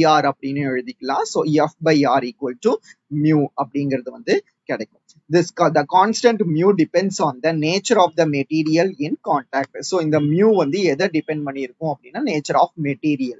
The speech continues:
Nature of மெட்டீரியல்னா, நாம எடுத்துக்கக்கூடிய பார்ட்டிகல் அல்லது பாடி அல்லது வந்து இந்த மெட்டீரியல்ஸ், அதை பொறுத்து. ஓகேவா? அதை பொறுத்து இந்த கான்ஸ்டன்ட் வந்து மாறுபடும்.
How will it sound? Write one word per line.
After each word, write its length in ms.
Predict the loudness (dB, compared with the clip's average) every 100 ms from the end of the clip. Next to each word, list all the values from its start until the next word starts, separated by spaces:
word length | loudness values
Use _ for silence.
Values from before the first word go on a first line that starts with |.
| -6
Nature 300 | -4 0 0
of 100 | 0
மெட்டீரியல்னா, 680 | -4 -4 -2 0 0 0 0 0 -14 -4
நாம 220 | -2 2
எடுத்துக்கக்கூடிய 800 | 2 2 0 -2 -2 -2 0 2 2 0 _ 0
பார்ட்டிகல் 540 | 2 2 -4 -6 -6 -4
அல்லது 340 | -4 -2 -4 -4
பாடி 420 | 0 2 2 2 0 -2
அல்லது 380 | -4 -2 -2 -4
வந்து 280 | -4 0 0
இந்த 160 | 0 -2
மெட்டீரியல்ஸ், 760 | -4 -2 -2 0 0 0 -2 -8 _ _ -4
அதை 180 | -4 -4
பொறுத்து. 340 | -6 -8 -12 -20 _ _
ஓகேவா? 440 | -8 -4 2 4 4 -2 -2
அதை 240 | 2 2
பொறுத்து 320 | 2 0 -2 -2
இந்த 180 | -2 -2
கான்ஸ்டன்ட் 540 | -4 -4 -6 -6 -6
வந்து 240 | -6 -4 -4 -4 -2
மாறுபடும். 500 | 2 2 2 -6 -14